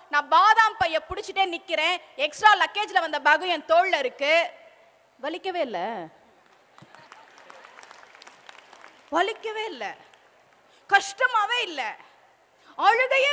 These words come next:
வரல, கையில பாதாம் பை இருக்குன்ற உணர்வே இல்ல. என்ன காரணம்? ஜெர்மனி ஏர்போர்ட்லயும் அதே அஞ்சு கிலோ பாதாம் தான், சென்னை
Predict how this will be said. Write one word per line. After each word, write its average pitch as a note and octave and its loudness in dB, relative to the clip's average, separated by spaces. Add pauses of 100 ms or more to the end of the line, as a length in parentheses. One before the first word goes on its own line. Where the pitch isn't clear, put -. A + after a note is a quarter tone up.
வரல, D4+ 0 (1300)
கையில B4+ 0 (100)
பாதாம் A#4 0
பை A4 -4 (140)
இருக்குன்ற A#4 -4 (160)
உணர்வே D5 2
இல்ல. C#4 -8 (800)
என்ன F4 -4
காரணம்? C4+ -2 (1400)
ஜெர்மனி A4+ 4 (140)
ஏர்போர்ட்லயும் G4+ 2 (100)
அதே A#4 0 (100)
அஞ்சு A4 -4
கிலோ G4 4
பாதாம் D4 2
தான், A#2+ -10 (520)
சென்னை A#4+ 4